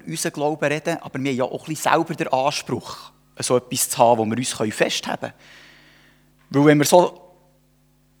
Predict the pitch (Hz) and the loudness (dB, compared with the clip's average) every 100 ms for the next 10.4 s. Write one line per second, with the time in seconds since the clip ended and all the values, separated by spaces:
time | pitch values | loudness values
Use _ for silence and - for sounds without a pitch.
0 | _ _ _ _ - 156 - 165 - - | _ _ _ _ 2 4 4 2 0 4
1 | 139 180 165 135 139 123 127 143 196 190 | 6 6 2 0 0 0 -2 0 0 0
2 | 175 147 - 165 - 196 185 180 - 165 | -4 -8 -8 -10 -4 -2 0 -2 -2 -4
3 | - 120 151 - 151 110 - 127 120 147 | -4 -6 -6 -6 -6 -8 -6 -6 -2 0
4 | 143 - 117 110 104 - - 117 101 120 | -2 -6 -2 -2 -2 -6 -12 -10 -4 -4
5 | 120 - - _ _ _ _ _ _ _ | -4 -14 -20 _ _ _ _ _ _ _
6 | _ _ _ - 123 131 120 123 120 135 | _ _ _ -8 -6 -4 -4 -2 0 -2
7 | - - 110 104 - 120 131 - 120 123 | -6 -6 -4 -6 -6 -4 -4 -6 -8 -6
8 | 98 120 131 151 - - - - _ _ | -6 -2 2 2 2 -4 -10 -12 _ _
9 | _ _ _ - 104 - 127 151 160 143 | _ _ _ -18 -18 -6 -4 -4 -6 -4
10 | 143 143 151 | -2 -2 -4